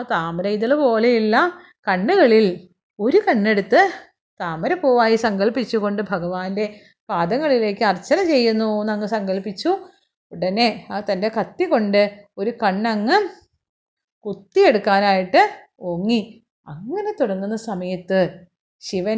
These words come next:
ഇതെല്ലാം കണ്ടുകൊണ്ടിരിക്കുകയാണ്. ഈ താമരപ്പൂ അടിച്ചു മാറ്റിയത് ആരായിരുന്നു? സാക്ഷാൽ പരമശിവനായിരുന്നു. മഹാവിഷ്ണുവിൻ്റെ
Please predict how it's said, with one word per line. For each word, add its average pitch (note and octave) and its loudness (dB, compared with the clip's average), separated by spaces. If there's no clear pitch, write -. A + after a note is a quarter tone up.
ഇതെല്ലാം G#3 -2
കണ്ടുകൊണ്ടിരിക്കുകയാണ്. G#3+ -2
ഈ A3 -2
താമരപ്പൂ G3 -2
അടിച്ചു G#3+ 0
മാറ്റിയത് A#3 0
ആരായിരുന്നു? A#3 2
സാക്ഷാൽ E3+ -2
പരമശിവനായിരുന്നു. G3 -4
മഹാവിഷ്ണുവിൻ്റെ G#3 -2